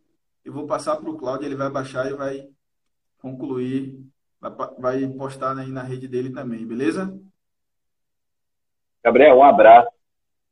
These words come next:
Speaker 2: Amo você, você é um amigaço,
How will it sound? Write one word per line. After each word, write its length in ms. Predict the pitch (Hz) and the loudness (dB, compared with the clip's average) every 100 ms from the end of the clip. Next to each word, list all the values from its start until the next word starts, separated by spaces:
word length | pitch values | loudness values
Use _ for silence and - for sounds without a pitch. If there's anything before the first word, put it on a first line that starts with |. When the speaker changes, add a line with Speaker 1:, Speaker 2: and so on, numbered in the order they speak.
| _ 113 | _ 2
Speaker 2:
Amo 200 | 127 120 | 4 6
você, 360 | 113 113 120 | 6 6 6
você 420 | 117 117 104 - - _ _ _ - | 6 4 6 4 -2 _ _ _ 2
é 40 | |
um 60 | 120 | 4
amigaço, 580 | 247 101 - 117 - | 4 6 8 8 6